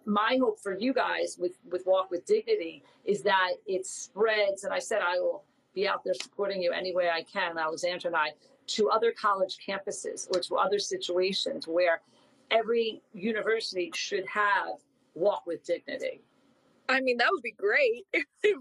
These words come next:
Speaker 2: Walk with Dignity was everywhere. But
Speaker 1: Yeah.
Speaker 2: even, I mean, I'd be happy with just a program that supports survivors better.
Speaker 1: Yeah.
Speaker 2: Talking about, like, making community, one of my best friends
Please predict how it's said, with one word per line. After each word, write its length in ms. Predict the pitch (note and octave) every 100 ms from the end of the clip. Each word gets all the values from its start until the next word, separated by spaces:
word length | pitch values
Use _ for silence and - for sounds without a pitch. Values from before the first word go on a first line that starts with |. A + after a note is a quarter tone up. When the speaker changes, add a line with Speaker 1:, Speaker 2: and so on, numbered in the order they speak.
| B3
Speaker 2:
Walk 260 | B3 B3+
with 160 | C4 B3
Dignity 440 | A#3 A3+ A#3 A3
was 200 | A3 G#3 - A3
everywhere. 500 | A#3 A#4 G4+ F3+ D#5 - - _ _
But 120 | G3+
Speaker 1:
Yeah. 200 | A#3+ C4 - - _ _ _ -
Speaker 2:
even, 420 | C#4 B4+ G#4 C#4 G#3 _ - -
I 100 | D4
mean, 120 | D4+ C4
I'd 100 | B3+ C5+
be 100 | F4
happy 280 | C#4 B3+ B3
with 180 | A#3+
just 240 | G3+ B3+ - _ _ _ _ -
a 100 | C4+ -
program 440 | C#4 C#4 C#4+ D4+ C#4+
that 140 | C4+
supports 480 | - C#4 D#4 C#4 -
survivors 720 | C4 G#3+ G3+ D4+ F#4 C4 A3+
better. 440 | F#3 D#3 A#2+ C3 - _ _ _ _ _
Speaker 1:
Yeah. 60 | -
Speaker 2:
Talking 380 | - C4 C#4+ C4+
about, 320 | B3 A#3+ A3+
like, 120 | A#3 A3
making 360 | A3+ B3+ B3 -
community, 580 | A3 G3+ A#3+ C#4 G3+ G3+
one 220 | G#3+ A3+
of 80 | C#4 D4
my 180 | C4+ B3 _
best 360 | - G#3+ A3+ -
friends 540 | - G#3+ F#3 F#3 F#3+